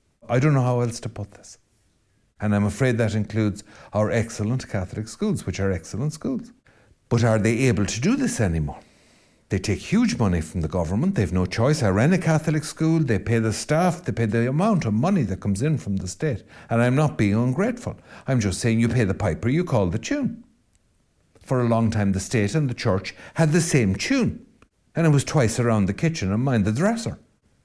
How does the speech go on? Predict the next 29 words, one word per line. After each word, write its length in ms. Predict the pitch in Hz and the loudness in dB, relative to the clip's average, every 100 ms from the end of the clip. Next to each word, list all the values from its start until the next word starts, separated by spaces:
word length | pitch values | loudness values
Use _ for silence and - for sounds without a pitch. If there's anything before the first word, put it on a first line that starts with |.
| - | -6
It 40 | 302 | -2
was 100 | 269 | 0
a 80 | 156 | 2
regular 420 | 131 90 80 92 | 2 2 2 2
old 220 | 98 98 | 2 -2
céilí. 460 | - 277 254 98 - - _ _ _ _ _ _ _ _ _ _ _ _ - | -2 0 0 -2 -6 -20 _ _ _ _ _ _ _ _ _ _ _ _ -4
The 100 | 107 | 0
music 360 | 117 143 160 | 2 0 -4
has 160 | - 151 | -8 -10
stopped. 440 | - 165 165 - _ _ _ _ _ _ _ _ - | -8 -8 -10 -16 _ _ _ _ _ _ _ _ -2
Or 160 | 107 | 0
rather, 380 | 104 131 131 147 | 2 2 2 -2
it 100 | 143 | 0
has 160 | 151 147 | -2 -2
changed. 440 | - 156 127 - _ _ _ - | -4 -4 -4 -16 _ _ _ -4
We 120 | 139 | -2
can't 240 | 131 104 | 0 0
afford 360 | 110 139 208 320 | 0 0 0 0
the 80 | 277 | -2
piper 420 | 120 101 - 90 | -2 -4 -4 -4
anymore. 380 | 82 80 - - _ _ _ _ _ _ _ _ _ | -4 -6 -10 -18 _ _ _ _ _ _ _ _ _
Only 200 | - 156 | -2 0
the 120 | 196 131 | 2 0
state 340 | - 147 165 | 0 -2 0
now 100 | 131 | -4
can 200 | 82 80 | -4 -6
pay 120 | 90 | -6
the 100 | 82 | -8
piper. 360 | - 73 - | -10 -14 -16